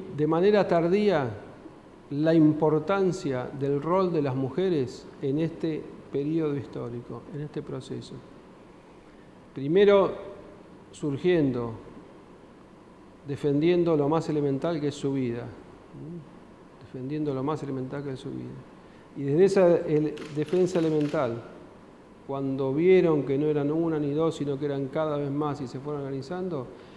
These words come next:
ir avanzando en sus, en sus derechos. ¿Cuánto aprendimos de las mujeres?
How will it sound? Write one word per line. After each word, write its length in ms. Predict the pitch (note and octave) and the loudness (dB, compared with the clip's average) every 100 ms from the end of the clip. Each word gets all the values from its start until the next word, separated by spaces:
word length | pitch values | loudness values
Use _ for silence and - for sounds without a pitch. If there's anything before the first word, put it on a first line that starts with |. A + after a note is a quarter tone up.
| - - - | -20 -16 -6
ir 140 | D3+ | 0
avanzando 760 | D#3+ D3+ C#3 E3 F3 F#3 F#3 F3+ - - - - | 2 2 2 2 2 2 0 -4 -8 -16 -14 -8
en 140 | C#3 C3 | -8 -6
sus, 480 | C#3+ C3 - - - - | -6 -8 -10 -20 -20 -10
en 120 | C3+ C3+ | -10 -6
sus 180 | C#3 | -6
derechos. 460 | C3+ B2+ A#2+ A#2+ A#2+ - - - - - - - - - | -4 -4 -6 -8 -14 -16 -20 -20 -20 -20 -20 -20 -20 -8
¿Cuánto 840 | D#3+ F3+ G#3 G#3+ G3+ G#3+ G3+ F#3 D3+ | 0 4 6 4 2 2 2 2 -2
aprendimos 720 | D3+ D#3 D3 D3+ E3+ F3 D#3 | -2 0 0 2 0 0 -2
de 80 | C#3+ | -2
las 100 | C#3 | -4
mujeres? 380 | C#3 - B2+ | -6 -8 -10